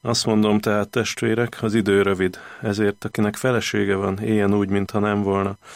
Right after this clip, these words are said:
Aki sír, mintha nem sírna, aki örvendene, mintha nem örvendene, aki vásárol, mintha meg sem tartaná, és aki érintkezik ezzel a világgal, mintha nem érintkeznék vele, mert elmúlik a jelen világ.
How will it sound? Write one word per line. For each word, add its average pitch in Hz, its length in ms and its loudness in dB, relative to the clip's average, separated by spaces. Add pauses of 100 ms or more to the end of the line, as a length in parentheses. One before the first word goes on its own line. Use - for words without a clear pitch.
(240)
Aki 113 220 -2
sír, 120 320 2
mintha 113 280 2
nem 107 220 2
sírna, 98 580 -2
aki - 280 -6
örvendene, 101 600 2
mintha 98 300 -2
nem 107 180 2
örvendene, 107 640 2 (160)
aki 110 220 -2
vásárol, 120 600 2
mintha 113 260 0
meg 110 180 0
sem 101 200 -2
tartaná, 113 720 -2
és - 100 -4
aki 120 180 -2
érintkezik 117 600 2
ezzel 110 300 2
a 107 80 2
világgal, 104 540 0
mintha 101 300 0
nem 104 180 4
érintkeznék 98 800 0
vele, 113 260 0 (420)
mert 101 220 -4
elmúlik 101 520 0
a 98 60 0
jelen 95 360 0
világ. 95 380 -2